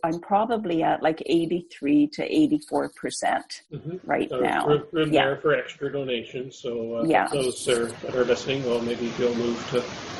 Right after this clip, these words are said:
Speaker 2: come alongside and support you. Yeah.
Speaker 1: Mm.
Speaker 2: Yeah.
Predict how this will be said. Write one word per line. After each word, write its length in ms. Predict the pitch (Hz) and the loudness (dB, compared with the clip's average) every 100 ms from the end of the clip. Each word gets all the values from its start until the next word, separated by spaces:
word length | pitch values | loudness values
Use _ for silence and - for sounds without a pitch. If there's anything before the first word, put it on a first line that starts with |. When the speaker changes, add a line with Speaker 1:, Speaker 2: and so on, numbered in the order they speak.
| - | -2
Speaker 2:
come 140 | 131 | 2
alongside 640 | 123 123 123 - 120 117 123 | 6 6 4 4 4 4 2
and 120 | 123 110 - | 0 -4 -8
support 280 | - - 110 - | -4 0 0 0
you. 60 | 131 | -6
Yeah. 400 | - - 151 123 - - - - | -6 -10 -8 -8 -10 -14 -12 -10
Speaker 1:
Mm. 580 | - - - - - | -8 -8 -10 -12 -8
Speaker 2:
Yeah. 100 | 160 | -6